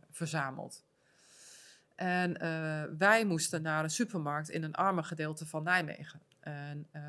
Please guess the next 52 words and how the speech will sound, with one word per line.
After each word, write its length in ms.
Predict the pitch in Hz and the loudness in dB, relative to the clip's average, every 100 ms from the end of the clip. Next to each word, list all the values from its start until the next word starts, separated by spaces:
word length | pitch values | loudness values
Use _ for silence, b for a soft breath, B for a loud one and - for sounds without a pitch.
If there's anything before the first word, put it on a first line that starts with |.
| 147 147 143 143 - - - | -12 -12 -14 -10 -10 -4 -2
een 80 | 175 | -2
van 100 | 160 | -2
mijn 120 | 156 156 | -4 0
collega's 340 | 170 190 185 | 0 0 0
die 100 | 151 | -4
zei: 200 | - 139 | -4 -4
van, 160 | 143 131 | -2 -4
"Goh, 100 | 165 | -6
is 60 | 156 | -8
het 80 | |
niet 140 | 139 143 | -10 -8
veel 120 | 151 | -4
logisch 280 | 147 156 - | -2 -4 -6
dat 180 | 147 - | -6 -6
we 80 | |
naar, 340 | 143 139 139 143 | -8 -8 -8 -8
eh, 100 | 139 | -10
naar 180 | 143 139 | -8 -6
Nijmegen-Oost 680 | 143 147 143 156 - 180 - | -4 -4 -4 -2 0 0 0
gaan, 260 | - 127 - | -2 -2 -4
hè? 180 | 165 220 165 | -10 -10 -10
Naar 180 | 147 151 | -10 -10
de, 240 | 139 139 | -12 -12
naar 140 | 139 135 | -12 -14
de, 100 | 135 | -14
nou, 200 | 135 120 | -14 -10
doet 140 | 135 | -10
er 80 | 127 | -8
niet 80 | 127 | -10
toe, 200 | 139 147 | -8 -8
hè, 80 | 151 | -8
maar 260 | 131 123 | -10 -10
een 100 | 147 | -8
supermarkt 440 | 143 151 147 156 156 | -6 -6 -4 -4 0
daar. 300 | 156 156 156 b b b b b | 0 0 -4 b b b b b
Want, 280 | - 147 151 | -2 0 0
hè, 120 | 170 | -2
dan, 280 | 160 147 147 - | -2 -4 -4 -4
dan 180 | 185 | -4
halen 300 | 139 - 123 | -4 -8 -6
we 60 | 143 | -2
meer 200 | 160 170 | 2 4
op." 320 | 208 208 - _ b b b b | 4 0 -6 _ b b b b
En 120 | - | -6
toen 100 | 180 | -2
zei 160 | 180 151 | 0 0
die 100 | 156 | -2
mevrouw, 300 | 151 - 151 - | -4 -4 -6 -8
<laughs> 100 | - | -18
God, 160 | - - | -20 -20
onze 180 | 160 135 | -16 -12
hond. 260 | 127 147 | -12 -14